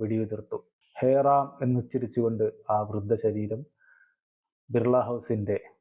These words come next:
ഉദ്യാനത്തിൽ വീണു. ഇന്ത്യയുടെ മഹാത്മാവ് കൊല്ലപ്പെട്ടു. നാഥുറാം വിനായക് ഗോഡ്സെ എന്ന യുവാവാണ് ഗാന്ധിയെ കൊന്നത്. എന്തിനാണ് നാഥുറാം വിനായക് ഗോഡ്സെ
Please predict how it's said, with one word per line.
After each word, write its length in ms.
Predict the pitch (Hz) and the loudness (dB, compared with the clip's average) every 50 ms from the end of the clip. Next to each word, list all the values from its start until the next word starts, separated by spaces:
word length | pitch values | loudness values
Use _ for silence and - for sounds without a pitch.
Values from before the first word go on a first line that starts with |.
| _ _ _ _ _ _ 202 147 | _ _ _ _ _ _ -10 -6
ഉദ്യാനത്തിൽ 800 | 113 104 117 123 123 123 123 117 117 - - 120 104 90 - - _ _ _ _ _ _ _ _ _ _ - | -4 -2 0 2 2 2 0 -2 -6 -8 -4 -4 -4 -4 -6 -12 _ _ _ _ _ _ _ _ _ _ -6
വീണു. 420 | 110 107 110 107 110 110 - - _ _ _ _ _ _ _ _ _ _ _ _ _ _ _ _ _ _ _ _ _ _ _ _ _ _ _ _ _ _ _ - | -2 0 0 0 0 -2 -6 -10 _ _ _ _ _ _ _ _ _ _ _ _ _ _ _ _ _ _ _ _ _ _ _ _ _ _ _ _ _ _ _ -6
ഇന്ത്യയുടെ 340 | 123 127 127 135 139 131 131 | -2 2 4 4 4 2 2
മഹാത്മാവ് 760 | 131 127 123 123 127 123 - 127 123 120 117 113 113 110 - - - _ _ - | -2 -4 -4 -4 -4 -6 -2 -2 0 2 2 2 0 0 -4 -8 -18 _ _ -6
കൊല്ലപ്പെട്ടു. 500 | - 113 107 104 104 - 104 95 - 104 - - _ _ _ _ _ _ _ _ _ _ _ _ _ _ _ _ _ _ _ _ _ _ _ _ - | -4 -2 0 0 0 0 -2 -2 -2 -2 -2 -4 _ _ _ _ _ _ _ _ _ _ _ _ _ _ _ _ _ _ _ _ _ _ _ _ -4
നാഥുറാം 460 | 117 120 123 123 131 - 135 139 139 | -2 0 0 2 2 2 2 2 0
വിനായക് 380 | 127 127 127 131 135 135 135 139 | -2 -6 -4 -2 -2 -2 -2 -2
ഗോഡ്സെ 680 | 151 135 127 120 131 131 127 - - - 135 131 127 | -4 -6 -4 0 0 0 0 -2 -2 0 2 4 4
എന്ന 360 | 123 120 120 123 139 170 - _ _ _ _ _ _ _ _ _ _ _ _ _ _ - 117 | 2 2 -2 -6 -8 -10 -14 _ _ _ _ _ _ _ _ _ _ _ _ _ _ -2 0
യുവാവാണ് 600 | 117 120 127 127 127 123 123 120 117 113 110 - - _ _ _ - | 2 4 4 4 2 2 0 -2 -4 -6 -14 -18 -20 _ _ _ -6
ഗാന്ധിയെ 520 | 113 113 107 110 107 107 110 110 107 107 - - _ _ _ _ _ _ _ _ _ _ _ _ _ | -2 0 0 0 0 0 0 0 0 -2 -4 -8 _ _ _ _ _ _ _ _ _ _ _ _ _
കൊന്നത്. 440 | _ 107 101 98 95 92 92 - - _ _ _ _ _ _ _ _ _ _ _ _ _ _ _ _ _ _ _ - | _ -8 -8 -6 -6 -8 -8 -10 -14 _ _ _ _ _ _ _ _ _ _ _ _ _ _ _ _ _ _ _ -14
എന്തിനാണ് 600 | 120 139 156 160 160 147 143 139 135 131 127 127 - - - | -12 -8 -8 -6 -6 -6 -8 -8 -10 -10 -12 -14 -16 -8 -2
നാഥുറാം 460 | 120 117 117 117 123 120 123 123 123 120 | 0 2 2 2 2 2 2 2 0 0
വിനായക് 400 | 120 110 117 117 117 113 113 120 | -4 -8 -6 -2 -2 -2 -2 -2
ഗോഡ്സെ 560 | 123 113 120 117 113 - - - 123 135 | -4 -2 -2 -2 -2 -2 -2 -4 -4 -4